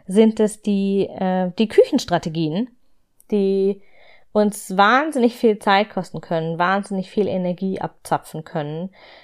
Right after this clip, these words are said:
wenn sie uns nicht dienen, wenn sie nicht zu uns passen, wenn sie nicht zu, wenn sie die Ernährung nicht widerspiegeln, die eigentlich zu uns passt.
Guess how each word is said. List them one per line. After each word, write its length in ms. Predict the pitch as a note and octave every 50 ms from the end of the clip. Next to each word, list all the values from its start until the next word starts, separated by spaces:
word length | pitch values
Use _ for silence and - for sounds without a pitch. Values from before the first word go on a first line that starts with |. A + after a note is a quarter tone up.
| _ _ _
wenn 260 | F#3+ G3 A#3 B3 C4
sie 140 | B3 B3 B3
uns 460 | - A3+ A3+ A#3 A3+ - - - _ _ _ _ _
nicht 380 | - A3 A#3 A#3 A3+ - - _
dienen, 560 | _ G#3 G#3 B3+ C#4 D#4 C#4+ A3 D#3+ C3+ C3 D3+
wenn 140 | E3+ G3
sie 120 | G3+ - G#3+
nicht 220 | G#3+ G#3+ - -
zu 120 | - A#3+ A3
uns 180 | G#3 G#3+ -
passen, 560 | - - - - B3+ - - - E3 - D3+ - - - -
wenn 240 | F#3 F#3 F3+ F#3
sie 80 | F#3 F#3+
nicht 280 | F#3 F#3 F#3 - - -
zu, 240 | - F#3 F3+ F3+ F#3 _ - - - - - _ _ _ _
wenn 280 | - F3+ F3+ F3+ F3+ E3+
sie 180 | F#3+ F#3 F3+
die 140 | E3+ G3+ G3
Ernährung 480 | B2+ G3 G#3+ A3 A3+ A#3+ A3+ A#3 A3 G#3+
nicht 240 | G#3 G3+ - - -
widerspiegeln, 840 | A3 G#3+ A3+ G#3 G3+ - _ - G3+ G#3 G3+ F#3+ G#3 G3 G3 F#3+ F#3+
die 140 | F#3+ F#3 A#2
eigentlich 380 | A#2 E3 E3+ F3 F3 E3 -
zu 120 | - - -
uns 140 | E3 -
passt. 440 | - - - - - - - - -